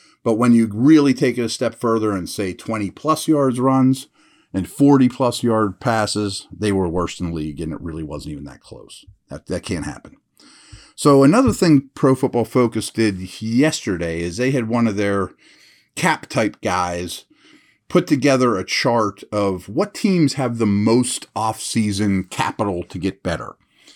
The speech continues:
And th-, I found this interesting too, is they gave, they weighted how much cap space you have. They gave that a one, you know, like, whatever. I mean, that, that's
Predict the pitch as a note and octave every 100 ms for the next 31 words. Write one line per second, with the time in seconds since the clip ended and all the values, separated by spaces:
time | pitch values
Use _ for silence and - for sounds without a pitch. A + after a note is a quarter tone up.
0 | _ _ _ - A#2 A#2 A#2 A2+ G#2+ -
1 | F#2+ _ G#2+ D#3 - - D#3+ E3 E3+ C#3+
2 | C3+ A2+ F#2 F#2 - F2+ E2+ G#2 C#2+ B1+
3 | - G#2+ G#2 G2+ - _ _ _ _ _
4 | _ _ _ _ _ - A#2 D3 D3 C#3
5 | D3+ C#3+ B2+ - - C#3 B2 D3 E3 D#3+
6 | D3 B2+ - - - F#3+ F#3 - D3 B2+
7 | - A#2+ A2 A2 G2+ F#2+ G2 F#2+ - _
8 | - A#2 B2 A#2 A#2 G2+ F2+ D#2 - -
9 | - G2 F2+ F2+ F2 D#2 - _ - G2
10 | C#2 - - F2+ F2+ G#2 G#2+ G#2